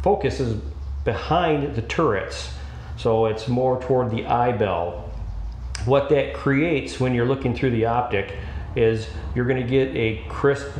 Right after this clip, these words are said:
dark reticle, and when you increase magnification, the image grows. So when the image grows, the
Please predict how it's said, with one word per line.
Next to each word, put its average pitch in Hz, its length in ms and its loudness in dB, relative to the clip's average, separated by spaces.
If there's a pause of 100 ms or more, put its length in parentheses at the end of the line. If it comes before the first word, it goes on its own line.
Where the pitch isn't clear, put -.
(240)
dark 120 420 2
reticle, 113 760 0 (600)
and 110 140 2
when 113 100 2
you 117 120 0
increase 131 460 0
magnification, 117 1000 2 (240)
the 120 80 2
image 131 500 2 (160)
grows. 123 760 2 (840)
So 117 200 4
when 117 160 2
the 117 120 0
image 139 340 2
grows, 139 640 4 (1600)
the 117 400 2